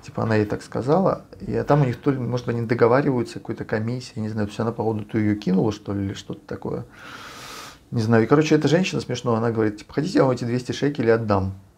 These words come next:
Ну, потому что, получается, вас обманули, и, типа, как бы я, я вас обманул, получается, потому что я сказал, что это за две пятьсот. А, ну, мы эти двести шекелей не стали у неё брать, потому что, ну, мне кажется, при чём тут она, во-первых?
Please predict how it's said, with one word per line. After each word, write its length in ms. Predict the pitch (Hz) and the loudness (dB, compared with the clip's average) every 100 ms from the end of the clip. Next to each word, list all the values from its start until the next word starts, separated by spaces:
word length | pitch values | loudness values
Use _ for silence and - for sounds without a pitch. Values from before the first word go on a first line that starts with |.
| _ | _
Ну, 120 | - 123 | -12 -4
потому 180 | 117 | -2
что, 120 | 113 - | -2 -2
получается, 400 | 117 120 107 104 | 0 2 2 4
вас 180 | 117 - | 2 2
обманули, 440 | 107 113 151 131 | -2 0 2 2
и, 280 | 107 104 101 | 2 0 -2
типа, 560 | - - 104 101 101 95 | -6 -6 -4 -2 -4 -4
как 120 | 104 | -6
бы 120 | 107 | -2
я, 180 | 107 107 107 | 2 2 4
я 140 | 117 | 4
вас 180 | 104 - | 4 2
обманул, 380 | 98 98 104 95 95 | -2 -2 -2 -4 -8
получается, 440 | 113 - 110 - | -8 -2 -4 -4
потому 140 | - | -18
что 140 | - - | -10 -8
я 40 | |
сказал, 320 | - 110 107 | -6 -2 0
что 160 | 107 107 | 0 -4
это 80 | 104 | -2
за 80 | 107 | -2
две 140 | 101 | -2
пятьсот. 480 | - - - - - _ _ - - - - - - - - - _ _ _ | -4 -8 -8 -8 -12 _ _ -20 -20 -20 -20 -20 -20 -20 -20 -20 _ _ _
А, 260 | - 113 113 | 0 2 4
ну, 100 | 127 | 4
мы 140 | 143 | 4
эти 160 | 151 113 | 2 0
двести 280 | 113 123 - | 0 0 0
шекелей 400 | 123 - 113 113 | -2 0 0 0
не 120 | 110 | -2
стали 320 | - 147 180 | 2 2 4
у 60 | 123 | 0
неё 180 | 113 | 0
брать, 220 | 110 123 - | 4 4 2
потому 140 | - | -16
что, 140 | - 110 | -12 -8
ну, 80 | |
мне 120 | 110 110 | -6 -6
кажется, 240 | 104 - | -8 -8
при 120 | 107 | -6
чём 180 | - 110 | -2 -2
тут 160 | - 117 | -2 0
она, 180 | 117 | 4
во-первых? 560 | 165 117 - - - | 4 2 -4 -6 -10